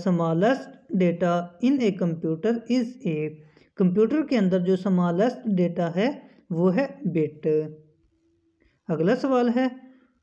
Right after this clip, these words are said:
"Who was the first owner of Microsoft company?"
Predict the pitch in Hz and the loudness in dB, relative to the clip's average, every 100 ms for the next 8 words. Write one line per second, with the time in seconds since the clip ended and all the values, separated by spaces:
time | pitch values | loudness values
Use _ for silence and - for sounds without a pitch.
0 | _ 202 269 294 226 190 185 196 196 262 | _ 2 4 4 4 2 2 0 0 0
1 | 285 277 - 202 190 170 202 233 - 185 | -2 -2 -4 0 0 2 0 0 -2 0
2 | 196 233 254 269 233 185 180 - - 175 | 2 0 0 -2 0 0 -2 -6 -6 -4
3 | 160 - 160 160 160 | -4 -6 -6 -4 -4